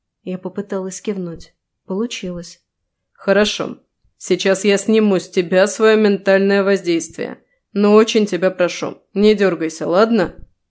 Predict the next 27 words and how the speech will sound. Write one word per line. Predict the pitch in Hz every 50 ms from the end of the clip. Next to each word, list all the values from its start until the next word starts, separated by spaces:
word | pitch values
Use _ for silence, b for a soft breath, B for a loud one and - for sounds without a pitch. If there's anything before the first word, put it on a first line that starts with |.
| _ _ -
Я | 180 175 170
снова | 170 - 175 180 196 202 214
кивнула. | 214 - 190 170 165 170 170 165 160 165 180 208 _ _ _ _ _ _ _ _ _
Через | - - 214 220 214 220 -
секунду | 233 226 - 254 262 262 247 254
тело | 247 - - 240 247 247 247
снова | 240 - - 226 233 226 226
начало | 226 220 214 - - 185 185 190
меня | 196 196 190 196 202 202
слушаться. | - - 175 160 160 - - - - - - - 202 - _ _ _ _ _ _ _ _ _ _ _ _ _ _
«Я | 175 185 196 196 202
немного | 214 208 220 233 226 214 196 180 175 170
задеру | 165 175 175 165 185 190 190 185 -
твоё | - 170 180 175 170
платье | 170 - 175 180 175 175 - - 214
и | 202
положу | 208 - 196 190 185 175 165 196 226
ладонь | 247 233 196 170 185 190 208 233
на | 233 220
ушибленное | 202 180 - - 180 180 185 185 190 196 196 196
место. | 196 185 170 160 151 - - - - - _ _ _ _ _ _ - -
Для | 202 208 202 202 196
исцеления | 196 196 - - - 196 185 185 180 190 208 226 233 226 220
нужен | 208 196 196 190 185 190 180 165 - -
очень | 190 208 233 233 - 240 220 208
тесный | - - 170 170 170 - 208 196
контакт, | 190 214 202 208 202 - 175 151 - - - _